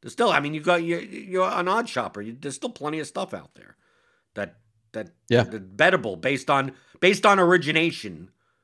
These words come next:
Speaker 1: just with the stochastic projections that, and I,
Speaker 2: Yeah.
Speaker 1: and, and truthfully, I've, I've looked at Odd Shopper.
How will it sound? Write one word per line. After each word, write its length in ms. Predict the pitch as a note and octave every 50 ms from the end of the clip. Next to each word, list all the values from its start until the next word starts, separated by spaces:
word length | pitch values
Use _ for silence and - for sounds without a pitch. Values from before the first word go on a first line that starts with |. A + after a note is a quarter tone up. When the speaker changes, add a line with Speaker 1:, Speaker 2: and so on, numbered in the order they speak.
| _ _ _ _ _
Speaker 1:
just 240 | - C3+ C3+ -
with 160 | B2 C3 B2+ -
the 80 | B2+
stochastic 600 | - - C3 A2 - B2 B2 C#3+ C#3 - A#2+ F#2+
projections 720 | - G#2 F2 E2+ F2+ E2+ D#2+ - - - F#2+ G#2+ A2+ - F#2+
that, 260 | G2+ G2+ G2+ G2 - _ _ _ _ _ _ _ _ -
and 120 | C3+ E3
I, 60 | F3+
Speaker 2:
Yeah. 60 | E3
Speaker 1:
and, 160 | E3+ F#3 - - - _
and 220 | - D#3 F3 E3+ E3+
truthfully, 540 | - F#3 A3 - - F3 C#3+ B2+ B2 B2+ C3 -
I've, 220 | C#3 D3+ D#3 D3
I've 180 | - D3 D3+ C3+
looked 180 | C#3+ D3 C#3+ D#3+
at 80 | D3+
Odd 220 | D3+ D#3 D#3+ D#3+ -
Shopper. 520 | - F3+ F3+ E3+ F3 - A3+ D4+ - -